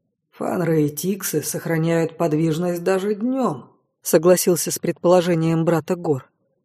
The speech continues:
«Они слабее, чем Кахгар, и менее привержены к тени, соответственно, и света не боятся так, как он.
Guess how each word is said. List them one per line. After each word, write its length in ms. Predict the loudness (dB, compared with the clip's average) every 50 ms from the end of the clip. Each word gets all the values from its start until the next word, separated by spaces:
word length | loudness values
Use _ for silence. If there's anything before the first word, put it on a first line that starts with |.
| _ _ -8
«Они 300 | -4 -4 -2 0 0 0
слабее, 680 | -2 -2 -2 -2 -4 -2 0 0 0 2 2 0 -2
чем 260 | -2 -4 -6 -6 -6
Кахгар, 720 | -4 -4 -4 -4 -4 -4 -6 -6 -4 -2 -2 -4 -4 -4
и 140 | -4 -2 -2
менее 420 | -2 -2 -2 -2 -2 -2 -4 -4
привержены 680 | -4 -4 -4 -2 -2 -2 -2 -4 -4 -4 -4 -4 -4
к 100 | -6 -8
тени, 540 | -10 -4 -2 -2 -2 -2 -4 -8 -10 -12 -14 _ _ -20 _ _ _ _ _
соответственно, 880 | -8 -6 -6 -4 -2 -2 -2 -2 -2 -4 -2 -2 0 0 2 2 0
и 40 | 0
света 360 | 0 -2 -2 -2 -2 -2 -2
не 100 | -2 -2
боятся 520 | -2 0 2 2 2 2 0 -2 -6 -8 -8
так, 280 | -6 -6 -6 -6 -6
как 320 | -6 -6 -6 -6 -8 -8 -6
он. 240 | -6 -6 -8 -10